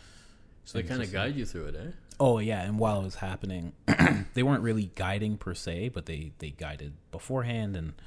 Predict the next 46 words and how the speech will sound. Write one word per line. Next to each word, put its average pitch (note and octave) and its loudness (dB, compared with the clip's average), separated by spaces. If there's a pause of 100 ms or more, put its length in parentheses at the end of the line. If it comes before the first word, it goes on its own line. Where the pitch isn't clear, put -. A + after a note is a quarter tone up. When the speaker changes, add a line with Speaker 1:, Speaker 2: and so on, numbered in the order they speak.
(460)
Speaker 1:
It's - -10
Speaker 2:
throughout F#2+ -2
Speaker 1:
kinda - -2
Speaker 2:
the F2 0
Speaker 1:
like D#2 -2
checkups, - -4
I F2+ -2 (180)
Speaker 2:
experience. C#2+ -10
Speaker 1:
guess, - -6
right? G2+ -8 (120)
Speaker 2:
Yeah, A#2 4
they'd F2+ -4
come F2+ -6
Speaker 1:
Yeah. F2+ -2
Speaker 2:
in - -4
and E2+ -6
be E2+ -6
like, F2 -8
"How E2 -8
you D#2+ -8
doing?" F2+ -6
And E2 -10
I F2+ -6
was, F2 -10
I A#2+ -2
was B2 -4
completely G2+ -8
fine G#2 -4
'cause G2+ -6
I'd F2 -2
Speaker 1:
Mm. G#2+ -2
Speaker 2:
gone F2 0
through F2+ -8
so - -4
many C#2+ -4
experiences, G2 -6
so - -6
I - -4
was D2+ -8
just D2+ -10
kinda D2+ -8
laying E2+ -6
there. G#2+ -6 (340)
Um, D2+ -10 (440)
but, C#2 -12 (1000)
yeah, D#2+ -8